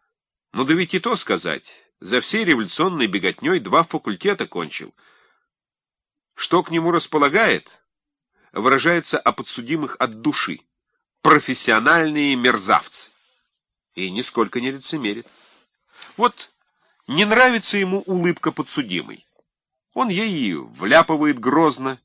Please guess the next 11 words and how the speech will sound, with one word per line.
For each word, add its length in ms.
ещё 260
до 120
всякого 400
приговора. 580
«А 160
вам, 280
гражданка 640
Иванова, 400
с 160
вашей 340
усмешкой, 580